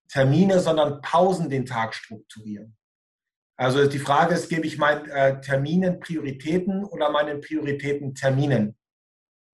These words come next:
Das ist ein großer Unterschied. Wenn ich meinen Terminen Prioritäten gebe, dann bin ich, hänge ich wie eine Marionette am Fäden meiner Mitmenschen.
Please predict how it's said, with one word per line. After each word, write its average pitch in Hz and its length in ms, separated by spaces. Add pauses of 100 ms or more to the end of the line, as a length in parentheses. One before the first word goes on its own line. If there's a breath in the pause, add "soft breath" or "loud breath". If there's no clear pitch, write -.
(420)
Das 120 160
ist 131 60
ein 139 80
großer 160 280
Unterschied. 147 640 (480)
Wenn 131 120
ich 139 120
meinen 147 220
Terminen 160 420
Prioritäten 156 680
gebe, 160 260
dann 139 220
bin 151 120
ich, 156 220
hänge 180 180
ich 143 240
wie 160 120
eine 147 220
Marionette 143 600
am 139 140
Fäden 151 300
meiner 135 220
Mitmenschen. 117 640